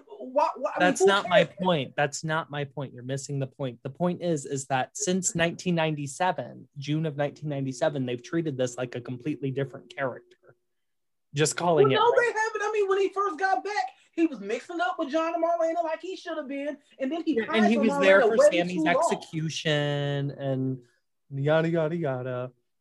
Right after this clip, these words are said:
Speaker 2: But yeah, I don't know. He's a terrible recast, in my opinion. Don't shoot the man.
Speaker 1: That's who Kate needs to be with right goddamn now is Roman. Instead of them throwing every forty-year-old in
Speaker 2: That's
Speaker 1: town.
Speaker 2: really the only thing I ever liked was he and Kate.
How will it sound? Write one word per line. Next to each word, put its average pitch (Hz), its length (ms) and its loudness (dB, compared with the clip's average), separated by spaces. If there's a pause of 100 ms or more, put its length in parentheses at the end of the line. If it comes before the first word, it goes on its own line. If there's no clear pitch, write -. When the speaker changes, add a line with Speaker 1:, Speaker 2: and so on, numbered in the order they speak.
(100)
Speaker 2:
But 131 140 0
yeah, 127 180 -4
I 190 140 4
don't 170 120 2
know. 131 140 0
He's 175 220 0
a 196 80 6
terrible 190 400 2
recast, - 520 -8
in 135 60 -14
my 117 120 -14
opinion. - 340 -20 (440)
Don't 175 280 2
shoot 185 260 -4
the 190 60 -4
man. 247 220 -2 (260)
Speaker 1:
That's 277 180 4
who 294 140 -2
Kate 269 200 2
needs 226 200 -8
to 160 40 -18
be 247 140 -2
with 190 220 0
right 151 180 -2
goddamn 139 460 -4
now 143 240 -2
is 131 120 -12
Roman. - 200 -8 (720)
Instead 202 260 0
of 196 80 -2
them 208 180 -2
throwing 208 260 2
every 175 180 -2
forty-year-old 165 720 0
in 143 80 -8
Speaker 2:
That's 180 260 4
Speaker 1:
town. 170 80 2
Speaker 2:
really 202 220 6
the 175 180 2
only 165 240 2
thing 160 260 -4
I 139 100 2
ever 139 220 0
liked 117 480 -6
was 123 200 -4
he 135 200 -2
and 135 120 -4
Kate. 110 300 -16